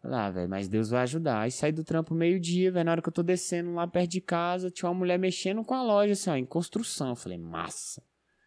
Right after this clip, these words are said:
Cheguei, troquei ideia com ela, eu tinha uns seis, acho que eram seis, uns seis spray, dava pra fazer o trampo. Falei, "Mano", eu, eu só precisava almoçar. Falei, "Moça,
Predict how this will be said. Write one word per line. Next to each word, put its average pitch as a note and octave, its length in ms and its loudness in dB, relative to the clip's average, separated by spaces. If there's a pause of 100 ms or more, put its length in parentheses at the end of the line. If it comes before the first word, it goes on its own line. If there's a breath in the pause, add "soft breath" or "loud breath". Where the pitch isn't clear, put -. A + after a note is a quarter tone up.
(100)
Cheguei, C#3 420 2
troquei D#3+ 320 2
ideia D#3 240 2
com E3+ 200 0
ela, F3 380 4 (300 soft breath)
eu C3+ 80 2
tinha E3+ 200 2
uns - 440 -6 (200)
seis, - 760 -2 (240)
acho - 180 -12
que - 80 -10
eram C#3+ 160 -6
seis, C3+ 380 -2
uns C#3 120 -6
seis G#3+ 240 2
spray, D3+ 320 0
dava C#3 200 4
pra G#3+ 120 -2
fazer D3+ 280 0
o C3 40 -2
trampo. G2 400 -4 (720 soft breath)
Falei, E3 160 0
"Mano", C3 500 2 (320)
eu, A2+ 140 0
eu A2+ 140 4
só A#2 160 2
precisava G#2+ 380 -2
almoçar. B2+ 260 -4
Falei, D#3 180 -4
"Moça, A3 320 -4